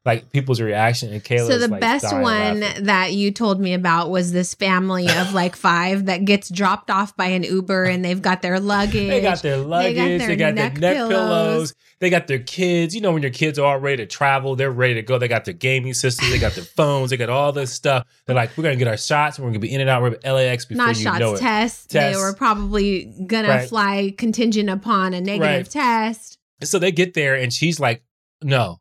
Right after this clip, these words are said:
Speaker 1: no, I have an appointment." She's, like, pointing to her phone and the guy's like, "Yeah, everyone has an appointment here." And she's like, "No, no." And you could tell in her eyes,
Speaker 2: The
Speaker 1: she's like,
Speaker 2: panic.
Speaker 1: "Either we're gonna miss our vacation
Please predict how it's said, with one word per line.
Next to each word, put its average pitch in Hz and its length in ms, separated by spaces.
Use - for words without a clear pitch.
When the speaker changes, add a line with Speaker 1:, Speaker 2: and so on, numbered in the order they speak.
Speaker 1:
no, 127 160
I 120 80
have 139 180
an 117 60
appointment." 113 500
She's, 156 200
like, 123 160
pointing 127 320
to 123 160
her 113 420
phone 127 340
and 120 80
the 117 40
guy's 110 240
like, 107 140
"Yeah, 120 160
everyone 120 300
has 107 200
an 95 60
appointment 92 380
here." 95 220
And 120 100
she's 117 160
like, 110 160
"No, 139 260
no." 143 140
And 131 120
you 139 120
could 131 120
tell 135 220
in 127 80
her 123 140
eyes, 117 300
Speaker 2:
The 110 60
Speaker 1:
she's 220 80
like, 196 100
Speaker 2:
panic. 175 400
Speaker 1:
"Either 120 320
we're 113 200
gonna 160 160
miss 143 220
our 131 100
vacation 123 720